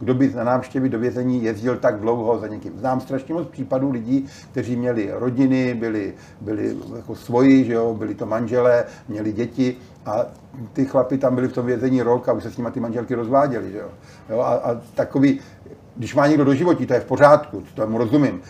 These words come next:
ale když někdo jde do vězení na tři roky a to manželství po roce končí, jako,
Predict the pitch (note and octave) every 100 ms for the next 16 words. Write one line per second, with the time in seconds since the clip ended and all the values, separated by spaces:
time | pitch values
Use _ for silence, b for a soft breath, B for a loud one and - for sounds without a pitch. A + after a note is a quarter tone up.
0 | B G#2 A2+ A2+ C3 C#3 A#2 B2 F3+ D3+
1 | A#2 A2+ - A2 D#3+ D3 F#2+ F2+ - B
2 | B - B2 A#2+ A#2 B2 D#3+ D#3 C3+ C3
3 | A#2 B2 B2 A2+ F#2+ C3+ F#3 - B2 G2+
4 | G#2